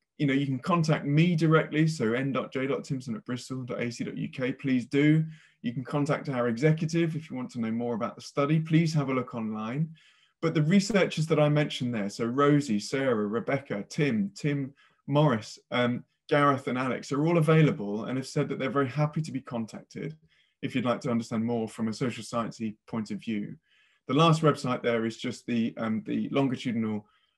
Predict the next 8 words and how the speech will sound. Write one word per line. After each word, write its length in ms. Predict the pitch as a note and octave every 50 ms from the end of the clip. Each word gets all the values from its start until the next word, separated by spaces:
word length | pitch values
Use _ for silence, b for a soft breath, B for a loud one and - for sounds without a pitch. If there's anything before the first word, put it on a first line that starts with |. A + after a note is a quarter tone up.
| _ -
the 60 | C3
Wellcome 340 | B2+ D#3 D#3 D#3 D#3 C#3 C3
Longitudinal 520 | C3 C3 B2 A#2 A#2 - B2+ A2+ A#2 A2
Population 500 | A2 B2+ - - A2+ A#2 A2+ - - -
Studies 420 | - - A#2 G#2 A2+ G#2 G#2 - - -
covid 380 | - C#3+ C#3 C#3+ C#3 A#2+ G#2+ -
questionnaire 540 | - - B2 G#2+ - - A#2 A#2 A#2 A#2 G#2
group. 400 | - - A#2+ B2 A2+ - -